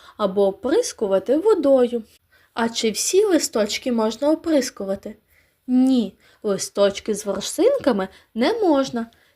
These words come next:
Такі листочки треба чистити щіткою. А тепер подивіться на ці картинки, скажіть, що на них зображено, і оберіть тільки ті картинки,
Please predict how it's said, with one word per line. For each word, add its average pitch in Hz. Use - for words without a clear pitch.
Такі 214
листочки 254
треба 220
чистити 226
щіткою. 214
А 247
тепер 247
подивіться 220
на 190
ці 196
картинки, 202
скажіть, 262
що -
на 226
них 196
зображено, 208
і 233
оберіть 220
тільки 214
ті 240
картинки, 311